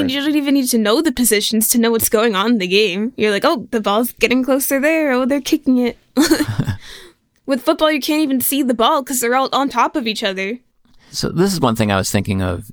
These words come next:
Speaker 3: in, like, just comparing it to, to Ted Lasso, where when they're playing soccer, you,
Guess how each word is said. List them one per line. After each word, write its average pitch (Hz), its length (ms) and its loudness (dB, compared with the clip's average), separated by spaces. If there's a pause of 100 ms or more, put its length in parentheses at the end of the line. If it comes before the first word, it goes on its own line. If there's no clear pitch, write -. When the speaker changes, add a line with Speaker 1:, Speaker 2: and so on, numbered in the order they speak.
(100)
Speaker 3:
in, 101 260 -4 (160)
like, 117 120 -2
just - 180 -2
comparing 107 320 2
it 90 120 -6
to, 90 260 0
to - 140 -2
Ted 104 260 0
Lasso, 95 560 0
where 92 420 -2 (360)
when 117 140 4
they're 107 120 2
playing 110 280 0
soccer, 104 460 0
you, 95 140 -2